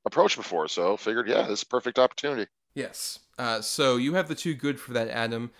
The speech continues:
Speaker 2: And for your two good choices, I'm gonna pick number six.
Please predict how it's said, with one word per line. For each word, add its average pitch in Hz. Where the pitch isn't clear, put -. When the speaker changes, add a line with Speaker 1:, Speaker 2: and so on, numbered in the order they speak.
Speaker 2:
And 127
for -
your 165
two 185
good 147
choices, 135
I'm 175
gonna 156
pick 127
number 117
six. -